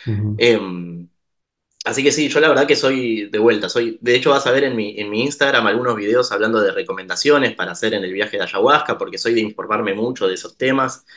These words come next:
Speaker 2: y la verdad que, que lo, lo apoyo. Eh,
Speaker 1: Pero sí hay que tener precaución porque aquí en España ha habido algunos problemas, personas que han tenido
Speaker 2: Montones.
Speaker 1: problemas.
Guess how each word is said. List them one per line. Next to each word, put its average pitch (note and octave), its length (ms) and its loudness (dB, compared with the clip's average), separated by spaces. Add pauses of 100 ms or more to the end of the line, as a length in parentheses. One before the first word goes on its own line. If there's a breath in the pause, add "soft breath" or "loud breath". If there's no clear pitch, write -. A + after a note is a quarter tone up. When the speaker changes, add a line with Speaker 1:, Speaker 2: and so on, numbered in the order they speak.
(420 loud breath)
Speaker 2:
y A#2+ 80 -4
la A#2+ 100 6
verdad D3+ 200 6
que, C3 540 6
que A2 100 2
lo, G2+ 520 -2
lo G2 280 2
apoyo. F#2+ 460 -2 (200)
Eh, G2 640 -2
Speaker 1:
Pero C#3+ 200 8
sí C#3+ 120 4
hay E3+ 200 8
que F3+ 100 4
tener E3+ 220 6
precaución E3+ 520 6
porque C#3+ 420 6
aquí C3+ 180 4
en D#3 80 6
España D#3+ 680 4 (380 loud breath)
ha D3 80 6
habido D3+ 220 8
algunos D3 320 6
problemas, D3 560 6 (160)
personas D3+ 380 4
que - 80 6
han C3+ 60 4
tenido B2+ 200 6
Speaker 2:
Montones. A2+ 380 4
Speaker 1:
problemas. C3 380 -6